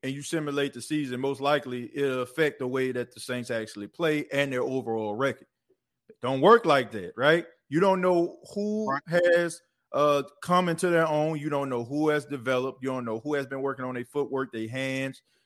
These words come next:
Speaker 1: and might be able to take that next step.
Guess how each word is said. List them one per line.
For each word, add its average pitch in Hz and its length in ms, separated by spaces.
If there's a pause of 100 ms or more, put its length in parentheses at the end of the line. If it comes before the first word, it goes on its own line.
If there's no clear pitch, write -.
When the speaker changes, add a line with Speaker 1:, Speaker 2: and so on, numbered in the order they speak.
(260)
Speaker 1:
and 135 200
might 147 280
be 147 140
able 147 220
to 143 120
take 147 260
that 139 160
next 143 280
step. 208 300